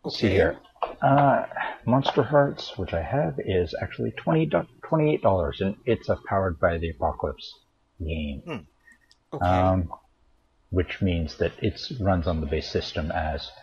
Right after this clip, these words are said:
Speaker 1: Apocalypse World.
Speaker 2: Apocalypse World, right. So what
Speaker 1: So
Speaker 2: makes the Apocalypse World system unique? Like, what's, um, what's the major advantages or features of this system?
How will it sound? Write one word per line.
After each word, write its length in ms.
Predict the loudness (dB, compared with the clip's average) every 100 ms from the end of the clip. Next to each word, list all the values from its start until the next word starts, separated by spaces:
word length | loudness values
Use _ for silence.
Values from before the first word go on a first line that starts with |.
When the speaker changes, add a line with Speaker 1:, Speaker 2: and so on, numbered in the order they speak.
| -20 -20 -20 _ _ -4
Speaker 1:
Apocalypse 640 | -2 0 2 2 0 -2
World. 200 | 2 2
Speaker 2:
Apocalypse 480 | 2 -4 -6 -8 -6
World, 200 | -6 -6 -8
right. 180 | -12 -14 _ _ _ _ _ _ -20
So 140 | -2 2
what 180 | 4
Speaker 1:
So 100 | 6
Speaker 2:
makes 220 | 6 4 2
the 120 | -2
Apocalypse 580 | 0 0 0 -6 -6 -4
World 280 | -2 -2
system 420 | -4 -8 -6 -6 -4
unique? 440 | -4 -4 -4 -6
Like, 180 | -8 -4
what's, 520 | -2 -4 -6 -14 -14 -10
um, 520 | -8 -8 -8 -10 -8
what's 260 | -8 -8
the 120 | -6 -4
major 440 | -2 -4 -4 -6
advantages 640 | -4 -6 -6 -6 -12 -14
or 60 | -14
features 440 | -8 -8 -6 -10
of 160 | -12 -14
this 160 | -14 -12
system? 460 | -12 -12 -14 -20